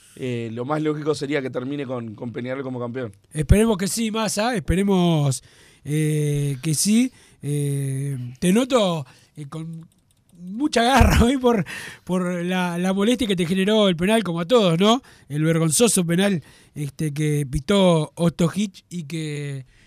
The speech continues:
Speaker 2: y que, bueno, después el var ni siquiera lo, lo llamara. Pero estamos con uno de los protagonistas del partido en la jornada de hoy, con un hombre que está hace poco en Peñarol, Massa, pero se va metiendo,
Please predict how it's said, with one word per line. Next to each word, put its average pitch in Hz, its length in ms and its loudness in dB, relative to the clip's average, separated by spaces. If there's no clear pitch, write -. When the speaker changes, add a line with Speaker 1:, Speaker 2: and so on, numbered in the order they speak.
Speaker 2:
y 151 120 -12
que, 151 80 -8
bueno, 170 220 -4
después 165 200 -8
el 165 100 -6
var 185 140 -6
ni 175 60 -8
siquiera 165 360 -4
lo, 147 360 -6
lo 160 180 2
llamara. 226 600 4
Pero 269 160 2
estamos 277 300 0
con 208 440 -2
uno 262 200 -4
de 233 40 0
los 214 80 -2
protagonistas 208 580 -2
del 185 280 -2
partido 196 760 -2
en 185 140 -6
la 190 120 0
jornada 190 1040 0
de 208 160 4
hoy, 302 120 6
con 220 140 -4
un 220 80 -4
hombre 233 180 -4
que 170 60 -8
está 247 160 -4
hace 220 180 -6
poco 233 280 -6
en 202 80 -6
Peñarol, 220 360 -2
Massa, 254 320 -4
pero 285 200 -4
se 208 100 -2
va 269 60 -2
metiendo, 262 580 -4